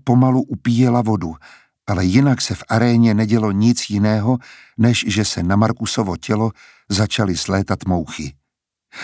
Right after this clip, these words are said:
Coriolanus slyšel občasné pípnutí Mlaďasova komunikátoru, ohlašující další dary pro sochoru, která se momentálně zdála být spokojená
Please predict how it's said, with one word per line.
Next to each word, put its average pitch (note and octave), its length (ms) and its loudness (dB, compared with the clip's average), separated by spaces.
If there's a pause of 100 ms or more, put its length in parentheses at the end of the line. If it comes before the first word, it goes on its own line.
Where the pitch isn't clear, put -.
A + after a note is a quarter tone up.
(240)
Coriolanus C3+ 920 4
slyšel B2 580 0
občasné A#2+ 680 0
pípnutí A#2+ 760 0 (260)
Mlaďasova A2 640 2
komunikátoru, G#2 920 0 (380)
ohlašující A#2 800 0
další A2 500 0
dary A#2 240 0
pro A#2 200 -4
sochoru, F#2+ 500 -4 (420)
která G#2 300 2
se G2 180 -2
momentálně G#2+ 720 2
zdála G2+ 380 -2
být E2+ 160 -8
spokojená A2+ 800 0